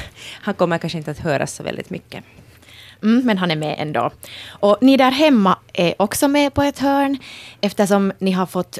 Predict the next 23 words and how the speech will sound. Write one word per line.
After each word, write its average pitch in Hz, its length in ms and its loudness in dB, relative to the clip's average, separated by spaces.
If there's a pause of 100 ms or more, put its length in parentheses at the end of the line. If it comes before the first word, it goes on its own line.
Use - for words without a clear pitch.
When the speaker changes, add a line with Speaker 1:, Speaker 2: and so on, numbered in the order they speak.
Speaker 2:
rösta 202 540 0
på 196 200 -2
er 170 300 -2 (400)
egen 185 340 0
favoritbok 254 760 0
i 247 120 -2
år, 277 340 4 (440)
eh, 175 140 -4
på 175 200 -2
svenska 180 340 -6
punkt 175 280 -6
yle 165 180 -4
punkt 160 260 -10
fi. 262 400 -4 (680)
Och 180 340 0
senare 175 380 0
här 165 200 0
under 156 180 -2
kvällen 151 300 -2
kommer 151 240 -4
vi 151 120 -4
att - 340 -10
avslöja 254 720 0